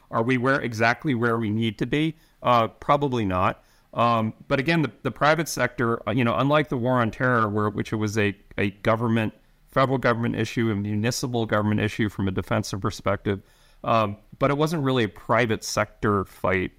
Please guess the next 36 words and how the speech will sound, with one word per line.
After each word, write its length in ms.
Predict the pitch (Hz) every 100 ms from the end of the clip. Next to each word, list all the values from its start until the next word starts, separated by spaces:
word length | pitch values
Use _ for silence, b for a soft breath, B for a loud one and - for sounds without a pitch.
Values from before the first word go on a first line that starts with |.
| -
uh, 200 | 104 95
so 200 | 90 98
to 80 | 95
speak. 400 | - 101 92 - b b -
Uh, 220 | 113 113 110 -
the 140 | 123
cy-, 240 | - 156
cyber 520 | 170 - - 143 156 160
threat 300 | - 131 -
is, 340 | 147 107 104
and, 120 | 110
and, 220 | 113 113 113
and 180 | 113
if 80 | 110
the 100 | 120
pri-, 180 | - -
private 400 | - 123 127 127
sector 400 | - 113 - 110
isn't 300 | 110 117 101 b b -
in 140 | 113 113
lockstep 760 | 101 113 - - 117 107 -
with, 440 | - 110 113 - -
uh, 340 | 110 98 98 - -
the 120 | 107
federal 280 | - 110 110
government 320 | 101 101 104
in 80 | 98
particular, 580 | 107 - 120 117 107 95 b b -
um, 260 | 107 107
it's 160 | 110 -
gonna 160 | 127 120
be 140 | 110
problematic. 680 | - 107 101 98 95 92 -
But 100 | 117
I, 120 | 131
I, 160 | 127